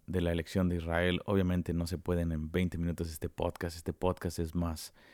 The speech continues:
ah, en donde tú y yo tenemos una conversación cándida y más abierta acerca de este tema, con algunas opiniones y algunos invitados especiales.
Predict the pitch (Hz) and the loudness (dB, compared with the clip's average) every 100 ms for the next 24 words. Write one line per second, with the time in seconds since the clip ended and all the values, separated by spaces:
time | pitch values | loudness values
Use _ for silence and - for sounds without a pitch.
0 | - - - - - 87 78 85 80 85 | -20 -20 -20 -14 -6 -4 -2 -4 -4 -4
1 | 80 - 90 87 87 87 82 90 80 87 | -4 0 2 4 2 0 2 0 0 -2
2 | 82 85 82 85 80 87 85 87 107 - | -2 -4 -2 -2 0 -2 0 0 -2 -4
3 | _ - - _ - 87 87 90 87 90 | _ -20 -20 _ -8 -2 -2 -2 -2 0
4 | 90 - 90 87 - 85 87 85 - 85 | -2 -2 -2 -2 0 -2 -2 -4 0 0
5 | 87 85 82 - 92 87 85 - 90 87 | 0 -2 -6 -8 -6 -4 -4 -6 -8 -4
6 | 90 92 90 85 80 87 80 82 76 - | 2 2 2 0 0 0 -2 -4 -6 -2
7 | 85 82 82 78 80 82 82 87 110 | -2 0 -4 -8 -8 -4 -2 -2 -4